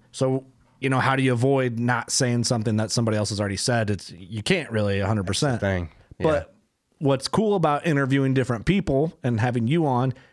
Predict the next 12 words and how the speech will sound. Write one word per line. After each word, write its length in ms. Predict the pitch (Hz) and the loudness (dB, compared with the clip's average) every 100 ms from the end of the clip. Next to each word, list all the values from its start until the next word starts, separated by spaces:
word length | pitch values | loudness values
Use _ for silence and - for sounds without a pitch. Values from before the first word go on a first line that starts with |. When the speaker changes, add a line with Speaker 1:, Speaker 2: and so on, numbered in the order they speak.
| - | -4
Speaker 1:
you 180 | 135 220 | 0 2
can 120 | 208 | 2
only 200 | 156 139 | 2 2
talk 260 | 143 131 | 2 2
about 320 | 135 131 131 123 | 2 2 2 0
what 160 | 123 | 0
you 160 | 135 147 | 2 2
know 160 | 135 | 2
works 300 | 127 127 117 | 2 0 -2
for 160 | - 113 | -2 0
you. 420 | 123 135 107 123 - | 2 2 2 0 0
Speaker 2:
Yep. 200 | 110 120 | -2 -2